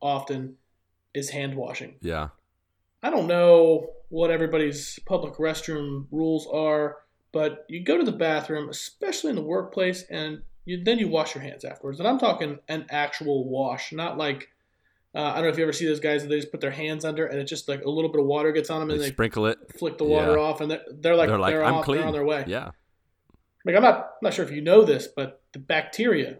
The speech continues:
Speaker 1: like the water, is not just gonna wash away
Speaker 2: What,
Speaker 1: everything.
Speaker 2: what
Speaker 1: Soap
Speaker 2: actually,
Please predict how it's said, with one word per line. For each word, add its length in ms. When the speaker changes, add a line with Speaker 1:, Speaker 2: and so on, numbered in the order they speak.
Speaker 1:
like 120
the 60
water, 520
is 100
not 120
just 160
gonna 140
wash 300
away 220
Speaker 2:
What, 100
Speaker 1:
everything. 500
Speaker 2:
what 160
Speaker 1:
Soap 100
Speaker 2:
actually, 280